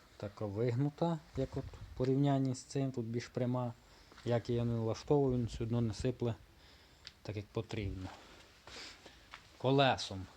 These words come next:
Колесо ми регулюємо глибину оранки. Вверх, вниз. Далі гвинт. Або винт, кажуть ще,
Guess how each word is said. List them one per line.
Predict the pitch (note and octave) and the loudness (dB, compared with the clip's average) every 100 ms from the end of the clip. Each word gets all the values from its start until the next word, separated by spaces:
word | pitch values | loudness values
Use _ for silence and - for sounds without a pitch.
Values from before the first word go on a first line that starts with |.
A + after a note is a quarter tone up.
| - - - - | -20 -20 -20 -20
Колесо | - G#2+ B2 F3 F3 - | -10 0 4 4 2 2
ми | C3 C#3 D#3+ | 4 4 4
регулюємо | D#3+ A#2+ A#2 B2 D3 D3 C3+ - - - - - - | 4 2 2 4 4 4 2 -4 -14 -14 -14 -12 -2
глибину | B2 B2+ C#3 B2+ A2 G#2+ G#2 G2 - - - - - - - | -2 2 2 4 4 2 0 -4 -10 -20 -20 -20 -16 -12 -4
оранки. | G#2+ A2 G#2 G2+ G#2 - G#2 G2 - - - - | 2 2 2 0 -4 -6 -8 -6 -8 -12 -12 -8
Вверх, | A2 A#2+ B2 A2 - | -2 0 0 -4 -8
вниз. | G#2+ A#2+ B2 G#2+ - - - - - - - - - - - - - - | -4 -2 -2 -4 -10 -18 -18 -18 -20 -20 -20 -20 -20 -20 -20 -20 -20 -16
Далі | G#2+ G#2 G#2 G#2 G#2+ G#2 F#2+ F#2 | -8 -6 -2 -2 -2 -4 -4 -2
гвинт. | A2 C3+ G#2 F2+ - - - - - - - - - - - - | 2 2 2 -6 -14 -18 -18 -20 -20 -20 -20 -20 -20 -20 -20 -20
Або | A#2+ G#2+ G2 | -14 -10 -2
винт, | G#2+ D3 C#3 - | 4 4 4 0
кажуть | A2 G2+ G#2 F#2+ | -6 -4 -4 -6
ще, | - | -6